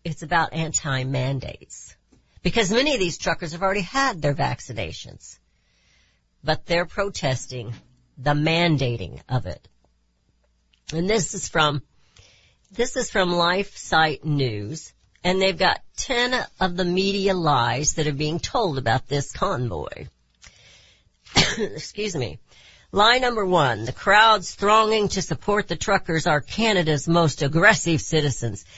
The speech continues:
Hate spewing white mis-, um, uh, racists and misogynists.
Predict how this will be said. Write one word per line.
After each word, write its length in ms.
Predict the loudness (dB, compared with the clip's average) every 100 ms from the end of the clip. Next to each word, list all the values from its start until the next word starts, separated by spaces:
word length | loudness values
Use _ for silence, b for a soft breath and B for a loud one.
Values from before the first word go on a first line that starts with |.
| B B
Hate 280 | B 2 2
spewing 640 | -10 -4 2 4 4 4 4
white 400 | 6 4 2 -6 B -12 -2
mis-, 440 | 2 2 -2 -14 _
um, 400 | 0 2 0 -4 -12 _ _ _ _ _ _ _ _ -4
uh, 360 | -2 -2 -6 -10 _
racists 640 | 0 2 2 -2 -2 -2 -2
and 280 | -2 -4
misogynists. 920 | -4 0 2 4 2 -2 -6 -12 -14